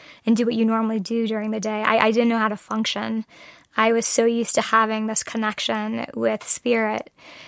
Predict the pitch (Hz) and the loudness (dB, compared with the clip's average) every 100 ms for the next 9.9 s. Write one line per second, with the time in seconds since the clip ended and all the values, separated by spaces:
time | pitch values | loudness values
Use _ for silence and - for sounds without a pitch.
0 | - - - - 202 220 220 220 220 240 | -20 -20 -20 0 4 4 2 0 -2 -2
1 | - _ _ _ _ _ _ 202 226 226 | -6 _ _ _ _ _ _ 0 4 4
2 | 240 240 233 208 226 - - 226 220 233 | 4 4 2 2 0 0 0 0 2 2
3 | 233 226 220 214 220 220 220 - 233 220 | 2 2 0 -2 -2 -2 0 2 2 -2
4 | 226 220 - - _ _ _ - - 233 | 0 2 0 -2 _ _ _ -8 0 2
5 | 233 226 220 - 220 220 233 294 - - | 2 2 2 2 2 0 -4 -2 -2 -2
6 | - 269 220 214 214 214 - 214 202 233 | -6 -6 -2 -2 -2 -2 -2 -2 -4 -4
7 | 220 214 214 220 233 226 220 - 214 214 | -4 -2 -4 -4 -2 -2 -2 -4 -4 -6
8 | - 214 196 214 220 220 - 226 226 247 | -4 -6 -6 -4 -4 -4 -2 -4 -2 -4
9 | 247 226 220 226 - 226 220 220 214 | -4 -2 -2 0 0 0 2 0 -4